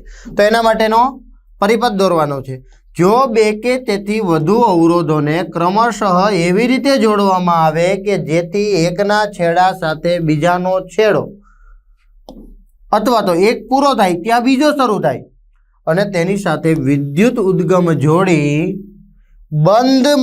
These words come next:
માર્ગ રચાય તો તેઓ એકબીજા સાથે શ્રેણીમાં જોડાયેલા છે તેમ કહેવાય. એનો મતલબ એમ કે એક પછી બીજું, ત્રીજું, ચોથું, પાંચમું, એમ કેટલાક અવરોધોને એકબીજા સાથે એક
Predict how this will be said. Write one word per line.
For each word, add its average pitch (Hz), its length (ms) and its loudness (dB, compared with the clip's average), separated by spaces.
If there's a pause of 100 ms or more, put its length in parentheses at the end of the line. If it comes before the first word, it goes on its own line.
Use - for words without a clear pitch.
(120)
માર્ગ 208 340 2
રચાય 180 640 0
તો 156 200 -4
તેઓ 165 360 -2
એકબીજા 156 500 -2
સાથે 143 360 -6
શ્રેણીમાં 160 580 -2
જોડાયેલા 139 580 0
છે 151 360 -6
તેમ 135 400 -2 (280)
કહેવાય. 131 220 -2 (260)
એનો 233 140 2
મતલબ 233 300 0
એમ 220 160 2
કે 190 220 2
એક 196 160 -4 (400)
પછી 156 180 -2
બીજું, 165 380 2 (400)
ત્રીજું, 175 480 2 (340)
ચોથું, 185 720 0
પાંચમું, 175 460 0 (320)
એમ 247 200 2
કેટલાક 247 380 0
અવરોધોને 240 680 2
એકબીજા 233 480 -2
સાથે 240 320 0 (320)
એક 247 160 0